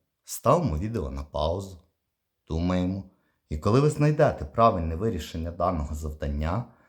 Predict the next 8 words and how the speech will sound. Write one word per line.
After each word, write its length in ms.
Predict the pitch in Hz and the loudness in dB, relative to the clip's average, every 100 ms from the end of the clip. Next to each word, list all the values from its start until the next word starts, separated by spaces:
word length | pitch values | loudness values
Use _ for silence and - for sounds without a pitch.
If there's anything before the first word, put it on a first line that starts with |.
| _ _ _ - | _ _ _ 2
ви 60 | |
можете 360 | 98 139 139 - | 4 4 0 -8
продовжити 600 | 156 160 165 92 78 - | -6 0 0 0 -4 -8
перегляд 560 | 76 82 78 73 73 80 | -2 2 2 0 -4 0
даного 400 | 78 71 69 67 | 0 0 -2 -6
відео, 580 | 69 73 78 104 117 - _ _ _ _ | -6 -6 -4 -4 -6 -10 _ _ _ _
щоб 340 | - - 117 117 | -12 -2 -2 0
переконатись, 800 | 151 151 170 175 113 - - | -2 0 0 2 0 -2 -14